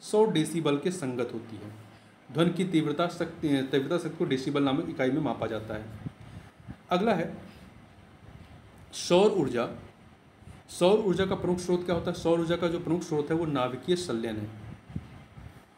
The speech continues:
वायु का वेग संबंधित है किससे? तो वायु का वेग दाब प्रवणता से, दाब प्रवणता से संबंधित, वायु का वेग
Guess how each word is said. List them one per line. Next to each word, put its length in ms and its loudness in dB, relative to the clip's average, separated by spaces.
वायु 340 4
का 100 4
वेग 200 2
संबंधित 440 0
है 60 0
किससे? 360 0
तो 160 -6
वायु 200 4
का 100 0
वेग 220 0
दाब 260 4
प्रवणता 400 -2
से, 160 -8
दाब 360 2
प्रवणता 360 -4
से 80 -8
संबंधित, 320 -4
वायु 180 4
का 80 0
वेग 160 0